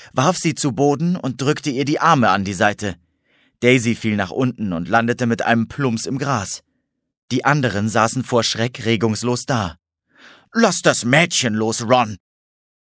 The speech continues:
Sir Bentley kam mit energischen Schritten den Hügel herauf.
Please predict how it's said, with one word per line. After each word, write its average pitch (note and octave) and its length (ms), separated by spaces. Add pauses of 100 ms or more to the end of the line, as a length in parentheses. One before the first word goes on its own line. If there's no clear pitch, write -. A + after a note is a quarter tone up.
(120)
Sir F2+ 280
Bentley E2+ 400
kam F2+ 240
mit F2+ 140
energischen F#2 560
Schritten G#2+ 340
den F#2 140
Hügel A2 300
herauf. F#2 420